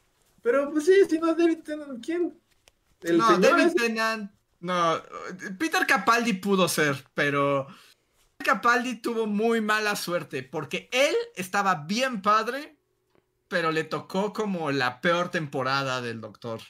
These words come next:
Speaker 2: O sea, sí, la decadencia absoluta. Temporada Gazú le tocó a él, y no es justo, porque él,
Speaker 1: La
Speaker 2: él estaba padre.
Speaker 1: Ok.
Speaker 2: <laughs>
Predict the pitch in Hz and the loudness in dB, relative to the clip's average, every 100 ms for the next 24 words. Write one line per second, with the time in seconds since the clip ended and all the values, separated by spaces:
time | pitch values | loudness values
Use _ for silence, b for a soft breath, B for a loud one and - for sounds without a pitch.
0 | - 131 127 123 117 147 147 143 131 127 | -12 -8 -4 -6 -6 -8 -6 -6 -4 -6
1 | 117 113 113 117 113 139 135 135 123 113 | -6 -6 -6 -4 -2 -2 -2 -4 -4 -8
2 | 113 117 120 110 117 131 170 214 165 127 | -8 -8 -8 -6 -6 -2 2 2 2 0
3 | - 247 - _ _ _ _ _ _ - | 0 0 -2 _ _ _ _ _ _ -10
4 | 120 117 107 127 123 110 107 101 _ _ | -10 -8 -6 -2 0 0 -4 -12 _ _
5 | 135 151 180 151 139 - 95 _ _ _ | -4 0 0 0 -2 -4 -16 _ _ _
6 | - 113 127 127 - _ _ 135 139 156 | -14 -10 -8 -10 -16 _ _ -8 -6 -4
7 | 139 127 117 123 107 98 - 196 B B | -2 -4 -4 -6 -8 -10 -18 -18 B B
8 | B _ _ 208 202 - - _ _ _ | B _ _ -20 -16 -16 -18 _ _ _
9 | _ _ _ _ 165 135 - - | _ _ _ _ -10 -10 -14 -16